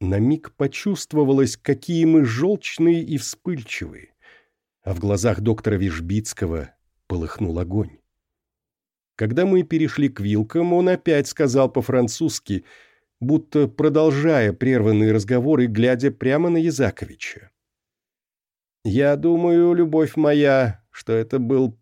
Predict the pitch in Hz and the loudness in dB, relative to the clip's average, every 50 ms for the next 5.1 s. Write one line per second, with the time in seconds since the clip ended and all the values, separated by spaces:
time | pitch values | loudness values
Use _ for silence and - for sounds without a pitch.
0 | _ - 185 196 196 175 151 156 151 151 147 143 131 - 143 135 135 123 123 123 | _ -4 -2 -2 -2 0 0 0 2 2 2 2 0 0 0 0 0 0 0 0
1 | 127 127 123 113 - - 147 147 139 - 101 87 85 90 98 95 - - 101 92 | 0 0 0 -2 -4 -6 -8 -8 -6 -6 -8 -6 -4 -4 -6 -6 -6 -6 -8 -8
2 | - - - - 127 110 - - - _ _ _ _ _ _ _ _ _ _ _ | -6 -8 -10 -12 -12 -12 -14 -18 -20 _ _ _ _ _ _ _ _ _ _ _
3 | _ _ _ _ _ _ _ _ _ _ _ _ _ - 95 92 92 90 80 92 | _ _ _ _ _ _ _ _ _ _ _ _ _ -6 -4 -4 -4 -2 -4 -4
4 | 92 82 78 92 98 80 82 90 - - 98 95 90 - - - 85 82 80 76 | -6 -6 -6 -6 -6 -6 -6 -8 -8 -6 -6 -6 -6 -8 -8 -10 -10 -10 -10 -10
5 | - | -12